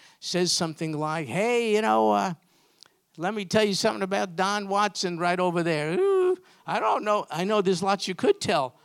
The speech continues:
about Don. That's not the point. But, but that is not the right environment in which to do it. L-, let's say you really had concern about a, a brother in sin.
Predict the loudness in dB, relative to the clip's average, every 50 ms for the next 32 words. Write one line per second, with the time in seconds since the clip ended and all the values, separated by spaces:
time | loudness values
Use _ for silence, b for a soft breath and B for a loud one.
0 | b b b -10 -4 -2 0 0 0 -2 -2 -4 -2 -4 -4 -8 _ -6 -4 -4
1 | -2 -2 -4 -4 -4 -6 -4 -2 -2 -2 -2 -4 B B B B B -6 -6 -6
2 | -8 _ _ _ _ _ -6 -6 -4 -2 -2 0 0 0 0 0 0 0 0 -2
3 | 0 2 2 2 2 0 -2 0 0 0 0 0 -2 -2 -4 -4 -4 -4 -2 -2
4 | -2 -2 -2 -4 -8 -8 -8 -8 -8 -8 -6 -4 0 2 2 2 2 0 -4 -8
5 | -14 -20 b b b b b b b -14 -12 -6 -2 -2 0 0 0 -2 0 0
6 | -2 -2 -2 -2 -2 0 2 2 2 2 2 0 0 0 0 0 0 0 -2 -4
7 | -8 -12 -16 b b b b -10 -8 -8 -6 -6 -4 -4 -2 -2 0 0 0 0
8 | -2 -4 -6 -6 -6 -6 -6 -6 -8 -8 -8 -8 -8 -8 -8 -10 -10 -6 -2 -2
9 | 0 0 -2 -4 -6 -6 -8 -8 -8 -10 -12 -12 -10 -8 -8 -6 -6 -4 -4 -4
10 | -6 -6 -8 -12